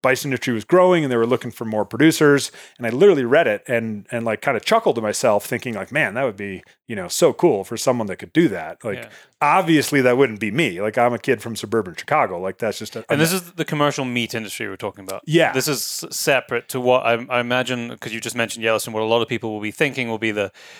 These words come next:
Speaker 2: the big bison herds in Yellowstone,
Speaker 1: Exactly.
Speaker 2: which is not a commercial meat
Speaker 1: Right. So
Speaker 2: operation.
Speaker 1: e-, exactly right. So, so, right. So Yellowstone or wild bison.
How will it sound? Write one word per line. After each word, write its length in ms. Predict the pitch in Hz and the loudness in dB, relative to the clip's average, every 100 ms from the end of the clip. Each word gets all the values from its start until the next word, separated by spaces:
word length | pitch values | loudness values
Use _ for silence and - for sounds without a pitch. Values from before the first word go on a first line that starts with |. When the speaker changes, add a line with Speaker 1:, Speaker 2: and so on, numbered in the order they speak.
| - | -8
Speaker 2:
the 80 | 123 | -2
big 340 | 123 113 101 | 0 0 -2
bison 300 | 98 104 - | 0 0 -2
herds 240 | 98 101 95 | -4 -6 -6
in 80 | 92 | -12
Yellowstone, 460 | 95 - 95 - 170 | -12 -12 -16 -6 -2
Speaker 1:
Exactly. 300 | 143 135 123 | 0 0 0
Speaker 2:
which 60 | |
is 20 | 123 | 0
not 140 | 127 | 2
a 160 | 113 101 | 2 0
commercial 460 | - 120 110 - 104 | -6 -4 -4 -4 -10
meat 220 | 98 139 | -8 0
Speaker 1:
Right. 280 | 165 131 - | 2 2 0
So 160 | - 143 | 2 2
Speaker 2:
operation. 480 | 113 95 90 - | 2 -4 -4 -2
Speaker 1:
e-, 120 | 160 - | -2 0
exactly 420 | 151 143 123 120 | 2 2 2 2
right. 240 | 123 110 - | 2 2 2
So, 240 | 123 110 | 2 2
so, 280 | - 123 107 | 2 2 2
right. 300 | 123 101 - | 2 0 0
So 240 | 131 113 | 0 0
Yellowstone 640 | 110 143 143 - 139 131 | 2 4 4 4 2 2
or 160 | 117 104 | 2 -2
wild 420 | 120 127 127 127 127 | 0 4 6 6 6
bison. 580 | 123 - 123 117 117 | 4 4 0 0 -4